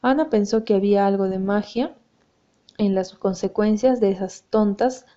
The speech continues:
notas. Reconciliaron a un hombre con su mujer y dieron reputación a un profeta. La señora Lyne estaba en la cocina de tejas verdes.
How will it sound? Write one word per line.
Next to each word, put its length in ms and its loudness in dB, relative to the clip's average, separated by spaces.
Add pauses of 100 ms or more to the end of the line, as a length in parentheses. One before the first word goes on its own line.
notas. 540 -8 (500)
Reconciliaron 800 -2
a 80 2
un 160 2
hombre 300 2
con 140 -2
su 140 -8
mujer 460 -4 (360)
y 140 0
dieron 340 0
reputación 680 -4
a 60 2
un 120 -2
profeta. 540 -6 (560)
La 100 -2
señora 420 0
Lyne 340 0
estaba 320 -2
en 60 -2
la 100 -2
cocina 400 -4
de 100 -4
tejas 340 -4
verdes. 480 -2